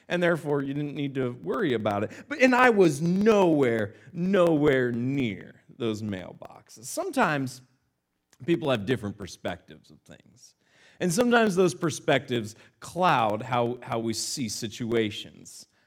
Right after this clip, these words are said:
Uh, we're gonna see that today as, as we conclude our look at Outsourced. That's been our look at seeing how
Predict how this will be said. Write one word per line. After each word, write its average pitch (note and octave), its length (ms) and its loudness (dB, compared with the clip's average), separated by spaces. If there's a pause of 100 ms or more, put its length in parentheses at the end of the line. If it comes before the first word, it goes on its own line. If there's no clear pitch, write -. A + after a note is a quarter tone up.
(280)
Uh, - 80 -12
we're E3+ 140 -6
gonna B3 220 0
see D#3+ 320 -4
that A2 280 0
today A2 520 -2
as, G#2+ 360 -8
as A#2 140 -16
we B2+ 160 -6
conclude C3 600 -6
our A2+ 180 -2
look A2+ 500 -4
at G2+ 200 -8 (480)
Outsourced. A2+ 960 -8 (400)
That's A2+ 260 -18
been D3 180 -6
our C3 200 0
look A#2+ 300 -2
at G#2 100 -12
seeing A#2+ 340 -8
how G#2+ 320 -6